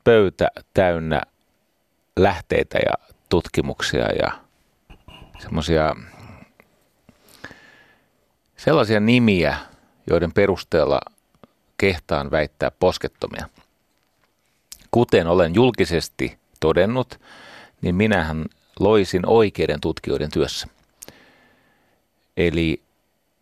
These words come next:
moni niistä asioista, mitä urani alkuvaiheessa intuitiivisesti todeksi väitin,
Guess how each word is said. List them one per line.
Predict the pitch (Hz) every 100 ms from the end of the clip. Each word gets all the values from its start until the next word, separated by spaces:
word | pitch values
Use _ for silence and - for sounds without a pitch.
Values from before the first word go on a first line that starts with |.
| _ _
moni | - 95 110 113
niistä | 185 85 - 92
asioista, | 87 92 78 - 80
mitä | 73 - - -
urani | 90 85 78 71
alkuvaiheessa | 87 - 87 80 78 - 73
intuitiivisesti | 98 104 113 95 92 87 85 82 - 82 - - _ _ _
todeksi | - 82 76 - -
väitin, | 76 85 90 98 92